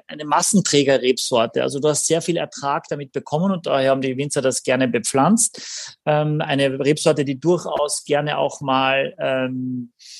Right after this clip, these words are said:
äh, Botrytis, also die Edelfäule, bekommt, so in der Wachau bei einigen Smaragden von Hirzberger und so weiter auch ein bewusstes Stilmittel, die Weine opulenter zu machen.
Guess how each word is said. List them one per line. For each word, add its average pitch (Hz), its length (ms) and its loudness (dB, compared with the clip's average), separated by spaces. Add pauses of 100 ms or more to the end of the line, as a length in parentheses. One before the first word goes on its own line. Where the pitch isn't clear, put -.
(360)
äh, 147 600 0
Botrytis, 196 680 2
also 143 220 2
die 151 220 -8
Edelfäule, 160 440 2
bekommt, 170 460 2
so 156 180 0
in 143 120 0
der 135 100 0
Wachau 139 380 0
bei 151 160 0
einigen 147 340 -8
Smaragden 135 680 -2
von 139 160 -2
Hirzberger 143 500 2
und 131 100 -2
so 131 80 -6
weiter 135 220 0
auch 131 100 -4
ein 123 100 -8
bewusstes 143 560 -2
Stilmittel, 156 540 0
die 127 140 2
Weine 127 260 4
opulenter 135 600 2
zu 175 140 -2
machen. 170 420 -2